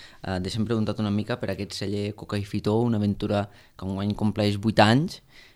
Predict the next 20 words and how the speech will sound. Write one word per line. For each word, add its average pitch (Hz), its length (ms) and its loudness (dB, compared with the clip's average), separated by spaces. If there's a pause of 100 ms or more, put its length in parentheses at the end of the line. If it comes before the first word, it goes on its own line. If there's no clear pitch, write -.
(120)
que 110 260 -2
comença 117 600 -2
al, 107 340 -2
al 98 240 -6
Priorat, 104 480 -4 (320)
però 117 160 -4
que 110 80 -4
també 107 320 0
heu 123 480 0
provat, 107 560 0
eh, 101 480 -2 (320)
aventures, 104 560 -2
no 98 80 -4
sé 98 140 -8
si 87 80 -6
dir-li 90 180 0
així, 127 220 0 (500)
a 98 560 -2
la 98 160 -6
de 95 160 -6